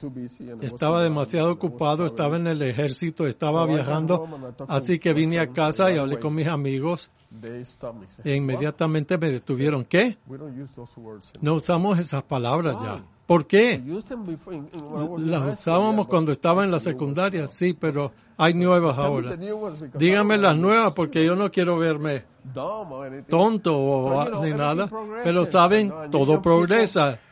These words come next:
Speaker 1: you know, you
Speaker 2: Y los
Speaker 1: progress, but
Speaker 2: jóvenes, uno
Speaker 1: listen,
Speaker 2: olvida, pero
Speaker 1: when we come,
Speaker 2: escuchen,
Speaker 1: when we come to church,
Speaker 2: cuando vienen
Speaker 1: you know,
Speaker 2: a la iglesia,
Speaker 1: you cannot shape
Speaker 2: ustedes
Speaker 1: yourself
Speaker 2: no pueden
Speaker 1: like the
Speaker 2: moldearse
Speaker 1: world.
Speaker 2: como el
Speaker 1: In
Speaker 2: mundo,
Speaker 1: dressing,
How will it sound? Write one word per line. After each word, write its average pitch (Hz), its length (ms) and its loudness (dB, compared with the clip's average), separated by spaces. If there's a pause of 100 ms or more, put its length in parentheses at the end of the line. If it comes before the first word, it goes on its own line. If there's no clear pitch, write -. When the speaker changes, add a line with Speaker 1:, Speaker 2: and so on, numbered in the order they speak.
(100)
Speaker 1:
you - 60 -10
know, 160 60 -6
you 175 240 -6
Speaker 2:
Y 156 100 -6
los 151 100 -4
Speaker 1:
progress, 180 300 -2
but - 80 -12
Speaker 2:
jóvenes, 190 560 4
uno 165 80 0
Speaker 1:
listen, 175 140 2
Speaker 2:
olvida, 175 420 2
pero 147 180 0
Speaker 1:
when 160 100 0
we - 40 -12
come, 208 160 2
Speaker 2:
escuchen, 170 200 0
Speaker 1:
when 131 100 -2
we - 40 -18
come 202 200 -8
to 214 80 -14
church, - 120 -20
Speaker 2:
cuando 156 360 2
vienen 202 400 4
Speaker 1:
you 202 60 2
know, 202 60 4
Speaker 2:
a 196 40 4
la 185 80 -2
iglesia, 175 580 2
Speaker 1:
you 190 120 -2
cannot 165 480 -4
shape 185 220 -6
Speaker 2:
ustedes 156 300 -2
Speaker 1:
yourself 170 200 2
Speaker 2:
no 170 140 0
pueden 175 260 4
Speaker 1:
like 170 80 2
the 147 60 2
Speaker 2:
moldearse 170 580 2
Speaker 1:
world. 143 100 -2
Speaker 2:
como 165 260 4
el 190 60 4
Speaker 1:
In 202 60 2
Speaker 2:
mundo, 202 420 2
Speaker 1:
dressing, 262 260 -14